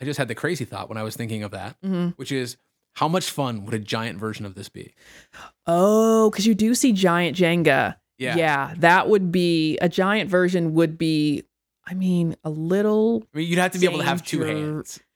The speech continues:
Speaker 2: I'm trying to think of, like,
Speaker 1: <laughs>
Speaker 2: yeah, I'm trying to think of, like, how, exactly how scaled up would it be,
Speaker 1: You can use
Speaker 2: but
Speaker 1: actual bricks.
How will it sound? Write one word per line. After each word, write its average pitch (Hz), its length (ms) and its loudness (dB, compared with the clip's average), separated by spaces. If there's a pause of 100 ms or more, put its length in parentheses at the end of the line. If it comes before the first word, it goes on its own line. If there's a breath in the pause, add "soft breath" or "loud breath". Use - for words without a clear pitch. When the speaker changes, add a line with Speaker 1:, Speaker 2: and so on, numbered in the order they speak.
(140)
Speaker 2:
I'm 190 100 -2
trying 285 260 2
to 262 60 2
think 233 220 0
of, - 60 0
like, 202 220 2
Speaker 1:
<laughs> 254 680 0
Speaker 2:
yeah, 226 240 4
I'm 220 80 0
trying 240 200 2
to 247 80 4
think 240 140 4
of, 233 60 4
like, 196 180 4
how, 202 560 2
exactly 180 540 0
how 180 260 -2
scaled 170 540 0
up 160 180 0
would 165 140 0
it 123 160 -6
be, 165 80 -6
Speaker 1:
You 160 120 -2
can 190 80 -2
use 156 160 -2
Speaker 2:
but - 80 -12
Speaker 1:
actual 127 380 -2
bricks. 117 460 -8